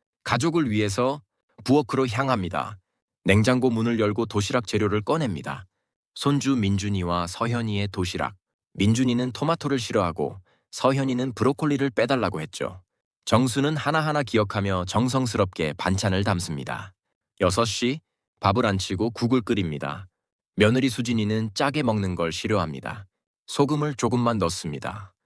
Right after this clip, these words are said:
아들 재훈이는 아침에 김치찌개를 좋아합니다. 냄비 하나를 더 꺼냅니다. 일곱 시,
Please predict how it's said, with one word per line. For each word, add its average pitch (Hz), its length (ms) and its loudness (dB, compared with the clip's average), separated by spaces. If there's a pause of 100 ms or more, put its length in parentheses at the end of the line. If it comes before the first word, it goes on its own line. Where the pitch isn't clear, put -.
(280)
아들 131 280 2
재훈이는 117 520 0
아침에 107 400 -2
김치찌개를 123 640 -2
좋아합니다. 90 800 -2 (380)
냄비 131 320 2
하나를 139 340 0
더 101 120 0
꺼냅니다. 87 760 -4 (420)
일곱 123 380 2
시, 160 320 -4